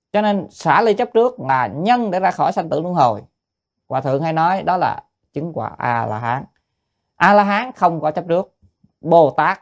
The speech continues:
không có phân biệt, à, Phật không có khởi tâm động niệm.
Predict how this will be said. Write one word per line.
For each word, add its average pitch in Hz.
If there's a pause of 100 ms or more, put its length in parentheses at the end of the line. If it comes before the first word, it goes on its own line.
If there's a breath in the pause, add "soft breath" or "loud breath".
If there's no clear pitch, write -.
không 165
có 151
phân 139
biệt, 113 (540)
à, 131 (460)
Phật 180 (300)
không 151
có 165
khởi 131
tâm 123 (320)
động 120
niệm. 110